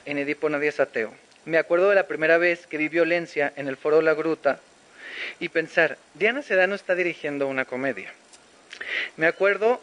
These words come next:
recientemente de Roel, su papel en Inteligencia Actoral.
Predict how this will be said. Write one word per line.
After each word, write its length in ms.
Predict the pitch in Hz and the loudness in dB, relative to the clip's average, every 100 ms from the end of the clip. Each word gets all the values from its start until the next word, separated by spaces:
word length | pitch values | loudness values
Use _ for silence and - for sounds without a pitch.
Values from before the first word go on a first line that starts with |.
| - | -2
recientemente 840 | 151 - 160 175 170 160 160 165 | -2 -2 -4 -2 -2 -2 0 4
de 120 | 160 | 4
Roel, 440 | 147 160 175 147 - _ - | 4 4 4 0 -8 _ -8
su 100 | 160 | -4
papel 280 | 143 143 | 0 2
en 80 | 147 | 2
Inteligencia 540 | 151 139 127 131 120 131 | -2 -4 -4 -4 -2 -4
Actoral. 420 | - 143 147 | 2 4 4